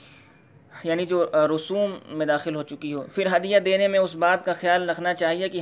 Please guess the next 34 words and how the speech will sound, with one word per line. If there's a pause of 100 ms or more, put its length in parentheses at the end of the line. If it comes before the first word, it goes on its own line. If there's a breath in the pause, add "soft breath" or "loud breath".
(100)
ہدیہ
اور
تحفہ
کا
مقصد
راحت
پہنچانا
اور
اس
کو
خوش
کرنا
ہے، (560 loud breath)
لہٰذا
جو
ہدیہ
رسم
پوری
کرنے
کے
لیے
دیا
جا
رہا
ہے،
دیا
جائے، (500 loud breath)
اس
میں
راحت
کا
یا
خوشی
کا